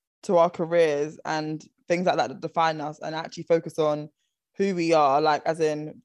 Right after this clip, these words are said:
we're kind people, we're loyal people, we're loving people, and our, our, our personality traits, rather than, like, "I'm a journalist, I live in a mansion,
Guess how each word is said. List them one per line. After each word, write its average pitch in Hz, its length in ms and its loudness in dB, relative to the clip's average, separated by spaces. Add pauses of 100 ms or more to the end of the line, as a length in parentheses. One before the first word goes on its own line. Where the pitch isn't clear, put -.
(180)
we're 165 140 0
kind 165 360 -2
people, 156 480 -4
we're 151 160 2
loyal 156 300 0
people, 151 680 -8 (320)
we're 156 160 4
loving 165 360 0
people, 147 640 -4 (360)
and 151 340 -2
our, 151 140 0
our, 156 260 4
our 160 80 2
personality 160 560 -4
traits, 147 380 -6
rather 160 220 2
than, 160 180 -2
like, 156 300 -2 (400)
"I'm 165 140 2
a 165 60 -2
journalist, 160 640 0 (320)
I 170 80 2
live 170 120 0
in 175 60 -2
a 165 40 -2
mansion, 156 640 -2